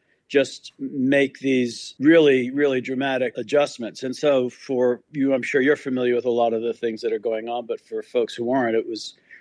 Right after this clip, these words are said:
really a matter of, you know, the, the, the normal routine of, of animal welfare and in our particular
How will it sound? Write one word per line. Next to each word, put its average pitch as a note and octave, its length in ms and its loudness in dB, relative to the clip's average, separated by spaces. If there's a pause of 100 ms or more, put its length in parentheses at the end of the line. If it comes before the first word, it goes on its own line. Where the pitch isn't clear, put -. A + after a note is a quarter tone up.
(140)
really C3+ 260 6
a A#2+ 60 4
matter A#2 380 6
of, A2 180 2 (460)
you B2+ 80 0
know, A#2 80 0
the, A#2 260 -2
the, A#2+ 240 -2
the B2+ 120 0
normal D3 300 6
routine C3 640 4
of, A#2+ 200 0 (280)
of A#2 280 -2 (120)
animal B2 340 0
welfare A#2+ 560 2
and A#2 220 -4 (100)
in A#2 240 -10
our B2+ 160 2
particular A2 580 -2